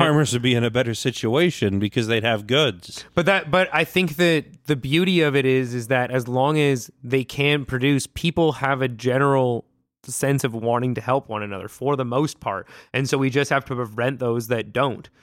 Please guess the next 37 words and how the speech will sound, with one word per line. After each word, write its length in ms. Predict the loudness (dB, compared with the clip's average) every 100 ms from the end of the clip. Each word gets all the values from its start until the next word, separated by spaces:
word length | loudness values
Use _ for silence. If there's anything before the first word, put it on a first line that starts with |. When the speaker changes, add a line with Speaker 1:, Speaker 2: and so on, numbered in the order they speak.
| -4
Speaker 1:
Mm-hmm. 120 | -2
Speaker 2:
right? 320 | 0 -2 -4
The 260 | -4 -2 0
Elon 280 | 2 2 0
Musks 300 | -2 -2 -4
of 120 | -4
the 100 | -4
world, 380 | -2 -2 -2 -6 -14 _ _
like, 360 | 0 0 0 -6 _ _ _ _ _ _
they, 300 | 0 2 2
they 240 | 2 2 2
only 600 | 2 2 0 -2 -4 -8
hold 340 | -8 -2 0 0
the 100 | -4
power 600 | -2 0 2 2 2 0
of 200 | -2 -2
the 100 | -2
I 280 | 0 0 2
O 180 | 0 0
U. 440 | -2 -4 -4 -10 _ _ -6
Make 220 | -4 -2
the 120 | -4
I 260 | 0 0 2
O 120 | 2
U 260 | 0 -4 -4
worthless. 720 | -2 -2 -4 -10 -16 -16 -20 _ _ -2
We, 180 | 0 2
and 260 | 0 2
the, 160 | 0 0
and 320 | 0 0 -2 -2
I 140 | 0
know 160 | 2 2
that 200 | 0 -2
sounds 400 | 0 0 0 -2
pretty, 520 | -4 -2 -4 -6 -6
like, 260 | -4 -4 -2
much 220 | -4